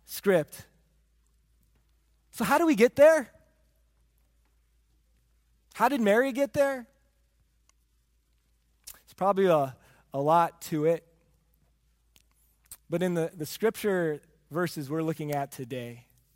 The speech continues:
I think the best thing we could do is just to go back to the very beginning in the greeting of Gabriel to Mary.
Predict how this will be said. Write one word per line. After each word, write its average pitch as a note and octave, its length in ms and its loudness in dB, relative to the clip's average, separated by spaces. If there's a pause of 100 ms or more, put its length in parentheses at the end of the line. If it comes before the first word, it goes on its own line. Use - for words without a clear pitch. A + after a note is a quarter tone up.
(1000)
I C#3+ 40 -4
think A#3 220 -2
the F#3 100 0
best E3+ 260 0
thing F3+ 100 -4
we E3 140 -2
could C3+ 180 -10
do D3+ 220 -4
is C3+ 160 -8
just - 220 -16
to C#3+ 60 -12
go B2+ 220 -8
back B2+ 320 -10 (140)
to - 100 -20
the B2+ 80 -14
very C3+ 340 -8
beginning A#2+ 580 -10
in A#2+ 100 -12
the A#2 80 -14
greeting C#3 440 -6
of A2 140 -14
Gabriel C#3 680 -6 (220)
to B2+ 100 -16
Mary. G#2 400 -16